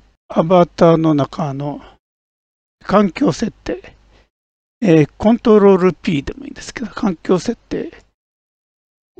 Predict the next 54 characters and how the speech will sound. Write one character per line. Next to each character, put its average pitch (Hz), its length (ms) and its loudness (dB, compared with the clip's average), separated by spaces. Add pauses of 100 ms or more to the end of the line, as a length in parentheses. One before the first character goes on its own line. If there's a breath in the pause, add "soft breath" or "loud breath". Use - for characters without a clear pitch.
を 196 120 -6
押 165 120 -6
し - 80 -18
て、 - 200 -12
そ - 180 -4
の 202 60 0
中 190 240 -2
で 147 140 -2
プ - 180 -18
ラ 233 100 6
イ 247 80 2
バ 147 140 -4
シ - 180 -12
ー 285 60 -14
で - 80 -20
す - 160 -14
ね。 233 360 -6 (300)
そ - 200 -6
の 220 160 2
中 202 440 0
に、 185 480 0 (480 soft breath)
え 160 140 4
ー、 156 100 -2
会 214 240 4
話 226 200 4
の 233 120 0
記 - 160 -10
録 175 180 -4
と 226 120 -10
テ - 120 -10
キ - 140 -4
ス - 120 -8
ト 180 80 -12
っ - 20 -16
て - 160 -14
い - 20 -16
う 190 40 -20
の - 60 -20
が - 200 -20
あ - 20 -20
る - 100 -20
ん - 40 -20 (100)
で - 60 -20
す - 180 -20
ね。 208 260 -2 (1500)
で、 226 160 4
そ - 260 -8
こ 233 320 -2
に、 196 500 0
え - 20 0
ー、 156 40 -2
会 190 360 2
話 202 280 0
の 202 480 -4